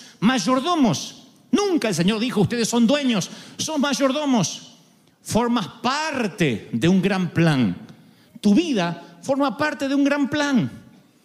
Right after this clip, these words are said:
¿Qué tal si Dios quería que nacieras solamente para un momento? Una vez lo prediqué, tan solo para ese momento, para que te encuentres con alguien y seas un canal de bendición. La Biblia está llena de esos ejemplos.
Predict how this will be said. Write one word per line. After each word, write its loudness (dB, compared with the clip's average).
¿Qué -4
tal -2
si 0
Dios 2
quería 0
que 0
nacieras -2
solamente -2
para -2
un 6
momento? 4
Una 2
vez -2
lo -2
prediqué, -4
tan 4
solo -2
para 0
ese -2
momento, 0
para -2
que -4
te -2
encuentres -2
con 0
alguien -2
y 0
seas -4
un 2
canal 0
de 0
bendición. 0
La 2
Biblia 0
está -2
llena 0
de -2
esos -4
ejemplos. -4